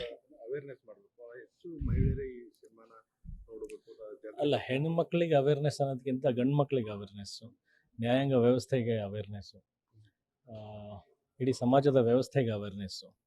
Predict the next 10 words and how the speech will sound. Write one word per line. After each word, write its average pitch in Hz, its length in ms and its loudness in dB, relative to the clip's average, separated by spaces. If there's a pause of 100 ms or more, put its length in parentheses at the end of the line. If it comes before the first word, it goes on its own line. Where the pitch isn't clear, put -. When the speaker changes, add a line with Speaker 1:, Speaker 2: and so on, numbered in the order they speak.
(360)
Speaker 2:
ಹೆಣ್ಮಕ್ಳ 135 340 0
ಸುರಕ್ಷತೆಗಾಗಿ 131 920 -2
ನಾವು 127 220 0
ಹೆಣ್ಮಕ್ಳಿಗೆ 139 560 2
ವಿಚಾರ 120 300 0
ಹೇಳೋದಲ್ಲ, 101 480 -8
ಹೆಣ್ಮಕ್ಳ 127 360 -2
ಸುರಕ್ಷ-, 120 640 -8
ಸುರಕ್ಷತೆಗೆ 135 640 0
ನಾವು 123 340 0